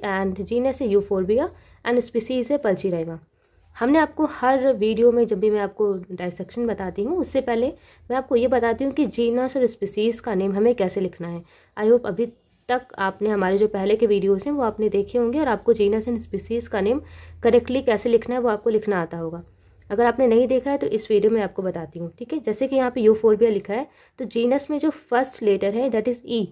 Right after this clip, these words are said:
E हमें हमेशा capital बनाना है और उसके बाद हमें underline करना है, ठीक है। Second species,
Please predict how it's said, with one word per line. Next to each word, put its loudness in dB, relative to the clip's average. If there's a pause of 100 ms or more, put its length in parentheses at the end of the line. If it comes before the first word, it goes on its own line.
(220)
E -2
हमें 4
हमेशा 2
capital -2
बनाना -6
है -16 (340)
और 2
उसके -2
बाद 2
हमें 0
underline 0
करना -6
है, -8
ठीक -12
है। -4 (560)
Second 2
species, -2